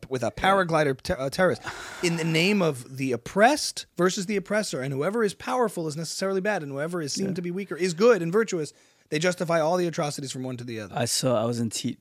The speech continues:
Speaker 2: Trader Joe's yesterday,
Speaker 1: Yeah.
Speaker 2: and I saw, I saw this woman shopping, and she, she was not visibly Jewish in any way, but I saw her face.
Speaker 1: Mm-hmm.
Speaker 2: She was so, like, tired.
Speaker 1: <laughs>
Speaker 2: And I,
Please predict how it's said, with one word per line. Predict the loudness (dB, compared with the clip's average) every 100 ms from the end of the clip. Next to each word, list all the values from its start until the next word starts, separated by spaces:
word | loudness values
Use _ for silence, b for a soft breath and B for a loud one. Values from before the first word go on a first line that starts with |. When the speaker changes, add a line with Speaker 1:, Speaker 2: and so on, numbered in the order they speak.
| -10
Speaker 2:
Trader | -6 -2 -2
Joe's | -2 -2 -2 -2
yesterday, | -6 -6 -4 -2 -2 -4 -6
Speaker 1:
Yeah. | -8 -10 -8
Speaker 2:
and | -6 -4
I | -4
saw, | -4 -4 -2 -2 -2 -2 -6 -4
I | -2
saw | 0 0
this | -2 -4
woman | -4 -4
shopping, | -4 -4 -2 -2 -2 -2
and | -4
she, | -4 -2 -2
she | -2
was | -2 -2
not | -2 -2
visibly | -4 -8 -6 -6
Jewish | -2 -2 -2 -4
in |
any | -6 -4
way, | -2 -2
but | -2
I |
saw | -2 -4
her | -4
face. | -8 -8 -6 -6 -8 -10 -10
Speaker 1:
Mm-hmm. | -12 -14 B B
Speaker 2:
She | -2
was | -2
so, | 0 0
like, | 0 -4 -10
tired. | -8 -4 -4 -2 -4 -4 -10
Speaker 1:
<laughs> | _ B B B -10 B
Speaker 2:
And | -2
I, | 0